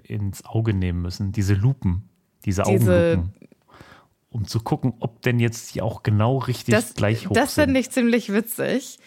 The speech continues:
Speaker 2: Und er hat ja quasi jetzt auch einen nicht existierenden Preis für seinen Rasen bekommen.
Speaker 1: Vielleicht hat er sein Leben lang darauf hingearbeitet.
Speaker 2: Vielleicht hat er diesen Brief bekommen,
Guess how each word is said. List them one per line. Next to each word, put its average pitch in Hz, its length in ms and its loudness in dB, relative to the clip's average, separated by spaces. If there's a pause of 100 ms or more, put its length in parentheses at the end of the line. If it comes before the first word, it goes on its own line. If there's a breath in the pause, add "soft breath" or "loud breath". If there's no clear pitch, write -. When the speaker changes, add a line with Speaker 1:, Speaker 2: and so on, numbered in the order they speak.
(280 loud breath)
Speaker 2:
Und 214 120 2
er 196 180 2
hat 226 220 -2
ja 269 280 2
quasi 247 880 0
jetzt 226 420 -2
auch 220 200 0 (120)
einen 220 560 0
nicht 226 220 0
existierenden 233 640 0
Preis 240 340 -2
für 226 140 -2
seinen 208 580 0 (100)
Rasen 220 520 0
bekommen. 214 460 -2 (340)
Speaker 1:
Vielleicht - 320 -8
hat 117 160 -2
er 113 140 -2 (360 loud breath)
sein 117 280 -2
Leben 120 280 0
lang 110 200 0
darauf 107 220 -4
hingearbeitet. 117 960 -4 (400)
Speaker 2:
Vielleicht 233 400 0
hat 247 180 -2
er 220 200 2
diesen 220 380 2
Brief 269 380 2
bekommen, 175 600 -4